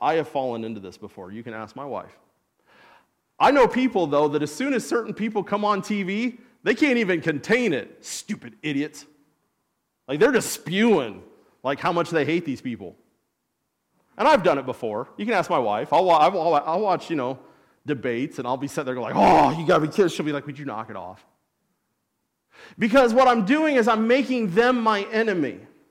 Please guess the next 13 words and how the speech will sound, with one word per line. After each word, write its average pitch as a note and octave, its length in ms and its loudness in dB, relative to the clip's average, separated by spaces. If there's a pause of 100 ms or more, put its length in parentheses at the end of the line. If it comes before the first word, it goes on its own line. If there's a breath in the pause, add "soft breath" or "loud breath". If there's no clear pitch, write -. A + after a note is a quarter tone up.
(540 loud breath)
And A3 200 2
Scripture C#4+ 460 0
says B3 320 2
very A3+ 300 2
clearly B3 520 0
that F#3 360 -2 (160)
our G#3 160 4
enemy A#3 340 2
is F#3+ 160 0
not F#3 220 0
flesh F#3+ 240 -2
and E3+ 120 -4
blood. D3 300 -4